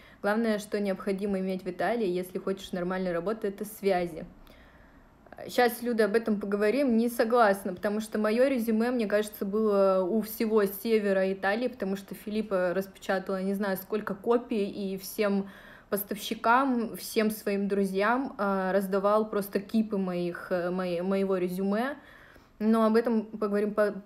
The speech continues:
попозже, что сказали на мое резюме местные жители. В такие консульства не попадешь.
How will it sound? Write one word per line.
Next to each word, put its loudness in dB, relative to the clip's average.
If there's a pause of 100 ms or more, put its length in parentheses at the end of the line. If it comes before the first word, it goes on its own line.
попозже, 0
что -6
сказали 0
на 0
мое 2
резюме -2
местные -4
жители. -8 (1080)
В -20
такие -4
консульства 0
не 0
попадешь. -4